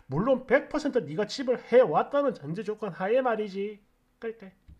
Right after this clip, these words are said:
삼 번. 고딩 때부터 남자한테 대시 오지게 받아가지고 많이 사귀고 그 시기도 많이 하고 남친 여러 번 바뀌고 그러다가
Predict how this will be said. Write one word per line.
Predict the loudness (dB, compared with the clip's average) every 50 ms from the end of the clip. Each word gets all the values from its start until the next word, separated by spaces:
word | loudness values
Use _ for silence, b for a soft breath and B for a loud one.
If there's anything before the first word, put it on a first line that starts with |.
| -20 -20 _ _ _ _ _ _ _ _
삼 | -14 -10 -8 -6 -6
번. | -6 -8 -10 -10 -14 _ _ b b b b b b b b b b b _
고딩 | -8 -6 -4 -2 -2 0 2
때부터 | 4 4 4 2 0 0 0 0
남자한테 | 2 2 2 2 2 0 -2 -2 -2 -6 -6
대시 | -4 -4 -4 -4 -4
오지게 | -6 -4 -4 -4 -4 -2 0 0 2 2
받아가지고 | 2 2 0 0 0 -2 -2 -4 -4 -6 -4 -4 -6 -6 -8
많이 | -8 -10 -10 -8 -6 -6 -6
사귀고 | -6 -8 -8 -8 -8 -8 -8 -8 -6 -6 -4 -6 -6 -8 -8
그 | -8 -8
시기도 | -8 -6 -6 -6 -6 -4
많이 | -4 -4 -4 -6 -4
하고 | -4 -4 -6 -6 -8 -8 -10 -10 -10 -10 -10
남친 | -8 -8 -8 -8 -8 -6 -6 -6 -4
여러 | -4 -4 -4 -4
번 | -4 -6
바뀌고 | -8 -8 -10 -8 -8 -6 -4 -4 -6 -6 -8 -6
그러다가 | -6 -4 -2 -2 -2 0 0 0 2 0 0 -2 -4